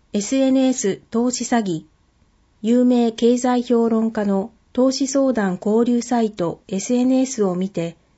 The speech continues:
メッセージアプリに登録したところ、評論家のアシスタントを名乗る人物から投資を勧められ、数百万円を振り込んだ。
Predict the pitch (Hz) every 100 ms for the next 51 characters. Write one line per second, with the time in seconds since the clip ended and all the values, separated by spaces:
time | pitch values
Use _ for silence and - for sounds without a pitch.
0 | _ _ 202 202 - 269 269 269 269 269
1 | 214 190 175 208 214 220 220 220 - 208
2 | 208 202 185 180 - _ _ _ - 254
3 | 269 262 262 254 254 240 - 277 - 254
4 | 240 220 196 185 208 240 226 214 214 202
5 | 190 - 185 170 165 - 220 226 - 226
6 | 220 220 220 220 208 196 170 170 _ _
7 | - 240 247 254 254 262 254 240 208 175
8 | 165 180 196 196 202 175 160 165